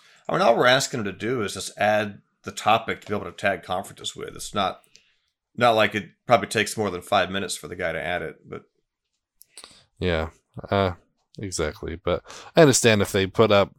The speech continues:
Speaker 2: Cold Fusion and they have, like, five hundred languages up there, it might not be as nice. But if they all bug 'em, then maybe they should. Maybe they're using it. So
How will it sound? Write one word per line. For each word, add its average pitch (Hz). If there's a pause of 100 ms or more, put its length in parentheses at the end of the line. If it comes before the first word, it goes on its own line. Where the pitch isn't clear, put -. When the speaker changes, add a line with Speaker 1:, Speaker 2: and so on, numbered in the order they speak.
(160)
Speaker 2:
Cold 90
Fusion 87
and 85
they 80
have, 85
like, 76
five 78
hundred 78
languages 76
up 90
there, 73
it 62
might 64 (320)
not 80
be 73 (160)
as 80
nice. 78
But - (560)
if -
they 101
all 113
bug 110
'em, 147
then 127
maybe 131
they 143
should. 165 (140)
Maybe 98
they're 101
using 101
it. - (180)
So 87